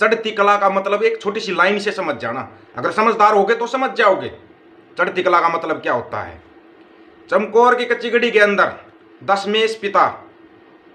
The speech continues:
धन गुरु गोविंद सिंह जी महाराज, उनके पास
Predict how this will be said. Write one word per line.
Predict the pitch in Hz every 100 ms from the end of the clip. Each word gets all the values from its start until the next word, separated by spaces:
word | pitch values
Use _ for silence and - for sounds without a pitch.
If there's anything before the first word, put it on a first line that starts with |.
| - - -
धन | 170 196
गुरु | 202
गोविंद | 185 196 196 190
सिंह | 190
जी | 170
महाराज, | 165 135 135 131 - - - - - - - - _ -
उनके | 185 226 226
पास | 214 208 170 139 -